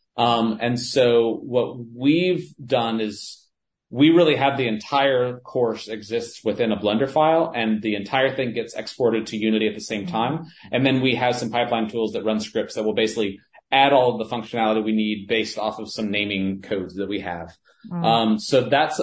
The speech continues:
Speaker 1: one thing that we're doing that is way more probably how you would do a traditional film pipeline. But what that does allow us to do is it allows us to utilize Gravity Sketch to really do all of that, that really nice V R placement and even soft selecting things into place.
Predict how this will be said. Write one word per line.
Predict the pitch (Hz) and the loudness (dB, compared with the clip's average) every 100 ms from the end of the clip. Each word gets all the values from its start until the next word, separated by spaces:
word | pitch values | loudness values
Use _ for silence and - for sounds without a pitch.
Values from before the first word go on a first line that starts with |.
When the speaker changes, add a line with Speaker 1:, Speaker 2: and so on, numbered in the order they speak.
| - | -6
Speaker 1:
one | 127 139 147 | -2 0 2
thing | 143 131 | 0 -4
that | 127 | -4
we're | 123 | -6
doing | 120 120 117 | -4 -4 -2
that | 113 | -2
is | 107 | -4
way | 110 117 | -2 -2
more | 120 117 | 0 -2
probably | 120 120 101 | -2 -2 -2
how | 113 | 0
you | 110 | 0
would | 107 | -2
do | 107 | -2
a | 101 | -6
traditional | 101 110 98 98 90 | -6 -8 -6 -8 -10
film | - 107 139 | -2 -2 0
pipeline. | 143 160 160 165 165 147 - | 0 0 2 0 0 -2 0
But | 143 127 - - _ _ _ _ | 2 4 2 -4 _ _ _ _
what | 135 127 | 0 2
that | 113 110 | 0 2
does | 135 131 | 2 2
allow | 127 117 113 | 2 2 0
us | - | -4
to | 113 | -8
do | 113 110 | -4 -2
is | 107 | -2
it | 110 | 0
allows | 107 104 110 107 | 0 2 2 0
us | 104 | -6
to | 117 | -8
utilize | 113 127 117 110 98 | -4 2 4 4 2
Gravity | 107 104 98 | 0 0 -2
Sketch | 98 - 98 - - | -6 -4 -4 -4 -10
to | 120 | -6
really | 117 135 120 | 0 0 0
do | 107 110 | 0 2
all | 107 | 2
of | 110 | 2
that, | 104 104 - _ | -2 -4 -10 _
that | 107 107 - | -4 -4 -10
really | 120 143 165 160 139 | -8 0 4 6 6
nice | 123 117 110 - | 2 -2 -4 -8
V | 120 117 | -4 2
R | 113 110 | 2 2
placement | - 120 - 113 107 | 0 -2 -2 -6 -4
and | 107 | -4
even | 107 | -4
soft | 107 107 104 - | -4 -4 -4 -2
selecting | 113 104 110 104 | -4 -4 -8 -4
things | 110 104 | -4 -4
into | 104 104 | -4 -2
place. | 113 104 98 - | 0 0 0 -10